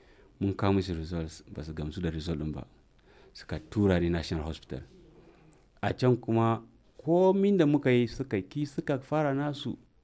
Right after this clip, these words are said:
fresh. Wannan M R I sai da suka sa na yi repeating. Duk daban da komi, abokanai suka yi kokari, suka tattara min da wayansu masu hali irin zuciya mai kyau,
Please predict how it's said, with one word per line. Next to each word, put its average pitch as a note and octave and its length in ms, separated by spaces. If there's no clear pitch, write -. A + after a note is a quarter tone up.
fresh. - 540
Wannan A2 320
M C#3+ 160
R C#3 140
I F#2 200
sai - 160
da A2 120
suka - 320
sa F#2 260
na F#2 120
yi F#2 80
repeating. F2 480
Duk D3 180
daban A2+ 360
da G2 100
komi, G#2+ 480
abokanai F#2+ 480
suka A#2 220
yi A2+ 60
kokari, A2+ 420
suka A2+ 220
tattara A2 400
min A2+ 140
da E2+ 120
wayansu A#2 380
masu G#2 260
hali A#2+ 500
irin A2 280
zuciya A#2+ 300
mai A2+ 140
kyau, B2+ 220